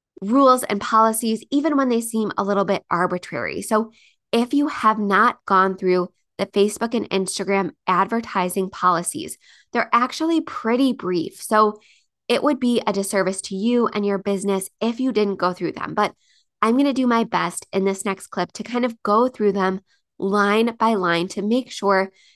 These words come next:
that everything is above board for you so that you don't get any ads rejected.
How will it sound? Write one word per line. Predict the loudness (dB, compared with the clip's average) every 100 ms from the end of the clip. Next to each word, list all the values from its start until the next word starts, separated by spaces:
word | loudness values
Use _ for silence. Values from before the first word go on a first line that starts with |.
| _
that | -2 -2 0
everything | 2 2 2 2 0 0
is | 0
above | 0 0 0
board | 0 0 -2
for | -4
you | 0 -2
so | -2 -2
that | -2 -2
you | -2
don't | 0 0
get | -2 -4 -4
any | -4 -4 -4 -2
ads | -2 -2 -6
rejected. | -4 -2 -2 -2 -4 -2